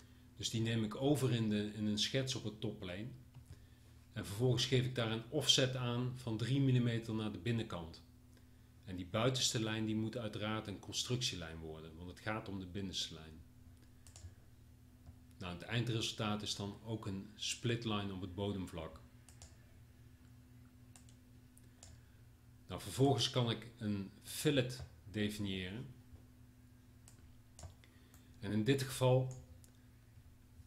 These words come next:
kies ik een face fillet,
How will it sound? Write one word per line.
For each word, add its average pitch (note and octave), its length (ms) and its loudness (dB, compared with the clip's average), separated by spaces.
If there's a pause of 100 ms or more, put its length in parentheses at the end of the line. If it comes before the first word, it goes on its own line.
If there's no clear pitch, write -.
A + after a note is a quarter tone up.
(240)
kies D#3+ 240 4
ik B2 300 2 (200)
een G#2 680 2 (420)
face - 420 4
fillet, D#3+ 460 0